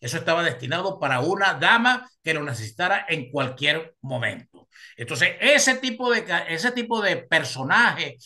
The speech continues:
de profesional que se formaba desde la academia militar, era el modelo hacia la calle.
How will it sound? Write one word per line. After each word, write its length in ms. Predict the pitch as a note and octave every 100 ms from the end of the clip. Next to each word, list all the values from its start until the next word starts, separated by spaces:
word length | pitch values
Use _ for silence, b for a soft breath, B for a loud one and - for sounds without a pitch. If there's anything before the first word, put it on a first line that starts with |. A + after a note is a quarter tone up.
| B
de 160 | B2 D#3+
profesional 560 | E3 C#3 D3 D3 F3+
que 80 | G#3
se 140 | - G3+
formaba 560 | D3+ D3 - G#3+ - -
desde 460 | B2+ A#3 C#4+ B3+
la 120 | A#3
academia 600 | G3 F3+ E3+ A#3 B3 A3+
militar, 680 | G3+ A#3+ B3+ - G#3+ A3 B3 A#3+ B B
era 360 | F3+ G#3 A#3+ A3+
el 120 | G#3+
modelo 680 | G3 F#3+ F#3+ G#3+ B3 A#3 G3+
hacia 420 | F3+ - D#3+ D#3+
la 180 | D3 C#3
calle. 480 | F#3+ F#3+ C3 A#2+